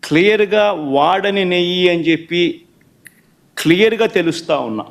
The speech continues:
ఆ నెయ్యి వాడకంలో వాడలేదు అని తెలుస్తా ఉన్నా.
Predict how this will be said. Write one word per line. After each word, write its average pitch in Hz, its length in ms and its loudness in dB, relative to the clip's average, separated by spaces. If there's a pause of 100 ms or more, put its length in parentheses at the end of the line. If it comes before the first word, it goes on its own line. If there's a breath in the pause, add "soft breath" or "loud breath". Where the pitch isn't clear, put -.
(600)
ఆ 123 100 2
నెయ్యి 147 320 2
వాడకంలో 143 760 0
వాడలేదు 143 640 2
అని 135 100 0
తెలుస్తా 117 440 -6
ఉన్నా. 101 240 -10